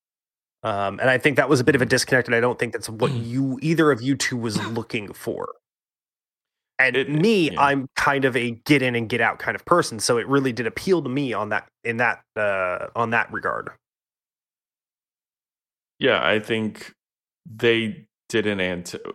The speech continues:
Speaker 2: they had a way of how you should play the game in mind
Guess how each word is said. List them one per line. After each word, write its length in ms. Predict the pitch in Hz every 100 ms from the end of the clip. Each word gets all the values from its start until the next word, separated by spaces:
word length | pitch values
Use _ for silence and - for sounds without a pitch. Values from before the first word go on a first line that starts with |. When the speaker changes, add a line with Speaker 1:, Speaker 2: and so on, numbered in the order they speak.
| - 95
Speaker 2:
they 300 | 101 117 117
had 420 | 113 104 95 -
a 100 | 92
way 380 | 90 90 87 -
of 340 | 87 90 - _ _ _ _
how 240 | - 92 90
you 260 | 92 90
should 240 | 90 92 90
play 160 | 92 92
the 100 | 92
game 260 | 92 90 87
in 100 | 85
mind 500 | 85 87 87 85